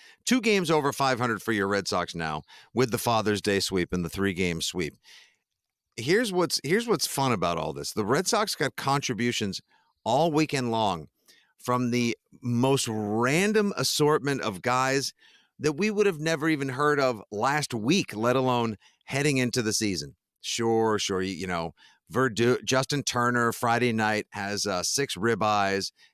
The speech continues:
He's got a salami, and then he's got another two-run ding-dong as well. Yeah, you know who Justin Turner is. He's the, the savvy veteran in the lineup, uh, f-, fresh from the Dodgers, where he played a long time. Uh, that's great. Uh,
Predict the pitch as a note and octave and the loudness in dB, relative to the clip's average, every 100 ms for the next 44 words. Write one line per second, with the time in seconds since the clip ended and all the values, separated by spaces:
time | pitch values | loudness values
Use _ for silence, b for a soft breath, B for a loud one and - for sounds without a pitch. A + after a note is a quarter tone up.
0 | - G#2 A#2+ G2+ - A#2 B2 B2 B2 A#2+ | -10 -4 -2 0 0 2 2 2 2 0
1 | A2 G#2 G#2 G#2+ G2 G#2 G2 - A#2+ G#2+ | 0 0 -2 -2 -2 0 0 2 2 2
2 | G#2 G2+ - _ _ _ A2+ G#2+ G2+ G2 | 0 -2 -6 _ _ _ -4 -2 0 0
3 | F#2+ F#2 E2+ F#2 F#2 F2 C#3 A#2+ A#2 G#2+ | -2 -4 -2 0 0 -2 -8 -6 -2 0
4 | F2+ E2 F2 E2+ D#2+ - E2+ D#2+ D2+ D#2+ | 0 -2 -6 -6 -8 -8 -6 -4 -4 -4
5 | F#2 F2 E2+ D#2+ - b b - G2 B2+ | -4 -6 -4 -6 -8 b b -4 0 2
6 | A2+ G#2 F#2+ A2 G#2 G2+ G2 G2 F#2+ F#2 | 2 2 2 2 4 2 2 0 0 0
7 | F#2 F#2+ F2 _ _ _ _ - F#2+ F2 | 0 -2 -4 _ _ _ _ -4 0 0
8 | D#2+ - - - - A2 G2+ G2 F#2 F2+ | -2 -4 -14 -18 -6 -4 -4 -4 -2 0
9 | F#2 F2+ F#2 E2+ - - F2+ F#2 - G2+ | 0 0 -2 -4 -8 -8 -6 -6 -2 0
10 | F2 F2+ E2+ E2 G2 E2+ D#2+ - B B | 2 2 0 -2 -2 0 -2 -6 B B
11 | B F2+ E2 D#2+ - D3+ - A2+ A#2 - | B -2 -2 -2 -4 -4 0 0 0 -2
12 | G#2+ F2+ | -4 -2